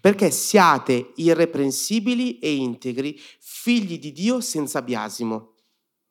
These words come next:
Però nella interconfessionale suona meglio.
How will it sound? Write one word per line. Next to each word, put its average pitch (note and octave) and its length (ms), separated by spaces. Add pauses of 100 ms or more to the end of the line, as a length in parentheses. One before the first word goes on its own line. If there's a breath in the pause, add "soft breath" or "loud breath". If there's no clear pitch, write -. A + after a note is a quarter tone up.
(720 loud breath)
Però B3+ 180
nella F#3+ 220
interconfessionale G3+ 960
suona C#3+ 400
meglio. A2 560